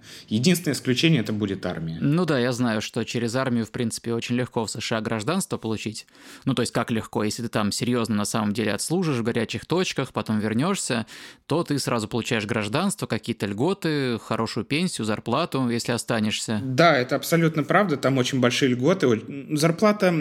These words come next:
Speaker 1: я не могу сказать, что она хорошая, но там очень-очень большие льготы после того, как, э, солдат демобилизуется с контракта.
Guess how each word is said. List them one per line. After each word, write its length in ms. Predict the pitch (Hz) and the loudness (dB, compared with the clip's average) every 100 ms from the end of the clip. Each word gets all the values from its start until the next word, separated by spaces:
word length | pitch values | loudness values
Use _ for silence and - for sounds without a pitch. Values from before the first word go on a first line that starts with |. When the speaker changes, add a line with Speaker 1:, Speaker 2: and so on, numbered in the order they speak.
| 143 | 4
Speaker 1:
я 120 | 160 | 4
не 80 | 170 | 6
могу 200 | 180 185 | 4 2
сказать, 240 | 180 165 | 2 0
что 120 | - | 2
она 100 | 160 | 0
хорошая, 420 | 160 180 240 - 113 | 2 2 2 2 2
но 80 | |
там 300 | 120 170 147 - | 4 2 2 2
очень-очень 800 | 170 185 - 151 139 160 135 117 | 2 4 2 2 2 2 2 0
большие 340 | 117 - 135 | 2 2 2
льготы 520 | 127 117 156 180 131 | 2 2 2 2 0
после 680 | 127 123 127 - - 123 117 | 0 0 0 -2 2 4 4
того, 340 | 110 110 135 | 2 0 2
как, 400 | 147 123 110 110 - | 0 0 -2 -4 -2
э, 160 | 113 | -2
солдат 420 | 104 127 113 120 120 | 2 0 2 2 0
демобилизуется 760 | 110 101 104 104 117 110 - | -2 0 0 2 2 0 -2
с 60 | - | -4
контракта. 680 | 113 104 104 95 - - | 0 0 0 -2 -6 -10